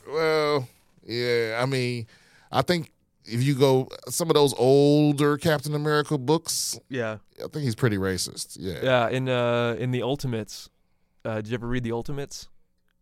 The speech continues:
Speaker 2: Which was
Speaker 1: No.
Speaker 2: Do you remember the Ultimate Universe in Marvel Comics? They basically tried to, they created, like, a alternate universe and a, had a whole line. They had Ultimate X-Men, the Ultimates, which was Ultimate Avengers, Ultimate Fantastic Four, et cetera,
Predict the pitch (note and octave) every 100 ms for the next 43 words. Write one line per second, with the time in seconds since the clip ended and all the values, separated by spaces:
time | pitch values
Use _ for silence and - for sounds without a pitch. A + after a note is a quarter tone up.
0 | - A2+ - A2+ G#2 - - F#2 D#2+ -
1 | D#3 F3+ E3+ D3 C3+ C#3+ C3 C#3 C#3 C#3+
2 | C#3 C3 C3 C3 B2+ B2+ C3 B2+ - -
3 | - _ _ - B2 B2 B2 A#2 B2 A#2+
4 | A2+ - A#2+ A#2 A2+ - - B2 A2 C#3+
5 | B2 A#2 A2 A2 G#2+ C#3 C#3 C#3 B2 A2+
6 | A#2+ A2+ A#2 A#2 - A#2+ A2 A#2+ A#2 A#2
7 | G#2+ B2 A2+ A2+ A2+ A2 G#2+ A2 A2 A#2
8 | A2+ A2+ F#2+ A2+ - A2 G#2+ G#2+ G2+ G2
9 | - G#2+ A2 A2 G#2+ G2+ G#2 A2+ G#2+ G2+
10 | G#2+ G#2 G2+ F#2+ - _ _ _ _ A#2+
11 | B2+ A#2 A2+ G2+ G#2+ G2+ A2 G#2 G#2 G#2
12 | G2+ - G2+ A2 G2+ G#2